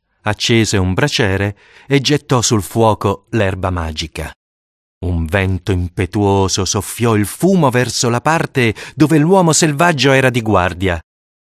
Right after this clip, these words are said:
I suoi occhi s'annebbiarono, si stese sull'umida terra e s'addormentò profondamente. Il principe Ivan gli tagliò la testa, fece rotolare il gomitolo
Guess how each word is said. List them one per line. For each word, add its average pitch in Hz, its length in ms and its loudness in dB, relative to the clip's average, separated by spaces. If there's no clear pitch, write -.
I 87 140 -10
suoi 92 300 0
occhi 95 440 -2
s'annebbiarono, 101 1040 0
si - 180 -2
stese 135 540 2
sull'umida 110 580 0
terra 185 540 2
e 226 140 2
s'addormentò 104 920 0
profondamente. 82 1000 -2
Il 92 160 -6
principe 143 440 2
Ivan 123 440 2
gli 113 200 0
tagliò 92 400 0
la 87 120 -4
testa, - 560 -2
fece 160 340 2
rotolare 127 460 2
il 123 100 2
gomitolo 95 720 0